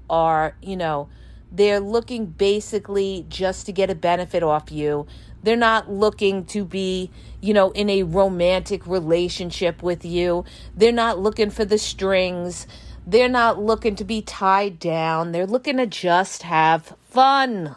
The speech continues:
okay? Now, if you're just looking to have fun, you just do whatever you want, and that's one thing. But if you're looking for something more, you're looking for something real, you need to spot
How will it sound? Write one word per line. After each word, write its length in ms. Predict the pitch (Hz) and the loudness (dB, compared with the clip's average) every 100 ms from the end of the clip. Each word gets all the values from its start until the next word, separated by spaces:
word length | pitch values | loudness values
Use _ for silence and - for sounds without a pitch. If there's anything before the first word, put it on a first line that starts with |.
| - - | -12 -8
okay? 600 | 165 226 190 190 233 277 | -2 2 4 4 0 0
Now, 240 | 220 220 | 0 0
if 120 | 226 | -2
you're 120 | 330 330 | -4 -4
just 200 | 285 277 | -6 -6
looking 200 | 269 240 | -4 -2
to 80 | |
have 180 | 233 220 | 0 0
fun, 420 | - 269 302 302 240 | 0 0 0 -2 -8
you 140 | 233 | -8
just 260 | 226 214 - | -8 -10 -8
do 140 | 226 | -4
whatever 260 | 214 202 190 | 0 0 -2
you 160 | 180 180 | -8 -6
want, 480 | 170 180 190 185 | -2 -2 -2 -6
and 160 | - 147 | -8 -6
that's 240 | 151 - | -6 -8
one 240 | 143 151 147 | -10 -8 -6
thing. 320 | 143 131 135 - - - - _ - | -6 -6 -8 -16 -20 -20 -20 _ 0
But 120 | 196 | 0
if 140 | 196 | 2
you're 160 | 240 247 | 2 2
looking 360 | 240 233 254 | 2 0 -2
for 120 | 226 233 | -2 -4
something 480 | 247 233 - 220 | -2 -4 -2 0
more, 340 | 214 233 247 254 | 2 2 4 2
you're 140 | 190 | -2
looking 240 | 170 190 175 | -4 -6 -8
for 120 | 196 | -8
something 460 | - 190 - 190 | -4 -4 -4 -6
real, 400 | 180 226 254 262 254 - - - - | -4 0 2 0 -2 -20 -20 -20 -4
you 180 | 214 240 | 0 2
need 440 | 240 247 247 240 | 2 2 0 -4
to 500 | - 233 220 214 - - | -4 0 2 2 0 -8
spot 600 | - - - 226 220 | -10 -10 2 2 4